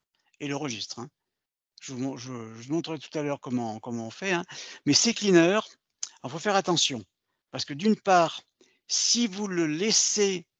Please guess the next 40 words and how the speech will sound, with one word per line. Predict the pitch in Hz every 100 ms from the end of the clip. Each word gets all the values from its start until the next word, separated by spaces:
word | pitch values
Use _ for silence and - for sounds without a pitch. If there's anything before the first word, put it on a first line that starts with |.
| _ _
en | 117 113 113 113
fonctionnement, | - - 202 - - 185 180 180 170
c'est-à-dire | - - 139
qu'il | - 165
se | -
lance | 185 151
dès | 139
l'instant | 202 196 190 180
où |
vous | 156
lancez | 156 160
le | 131
P | 147
C, | - 175 240 _ _ _ _ _ _ _ _ _ _ -
euh, | 135 131 135 131 131 139
il | 151
va | 165 208
être, | 202 165
euh, | 143 135 135
il |
va | 139
être | 139
gourmand | 147 175 190 190
un |
peu | 175 165
en, | 147
en | 135 123 117 107 127
ressources, | 123 - 214 190
hein. | 226 _ _ _ _ _ - -
Et | 139
puis | 143
deuxièmement, | 214 208 202 180 190 233
il | 240
va | 147 151
constamment | - 240 208 220 208
vous | 180
le | 160
so-, | 131 175
vous | 147 143
solliciter | - 220 214 196 - 165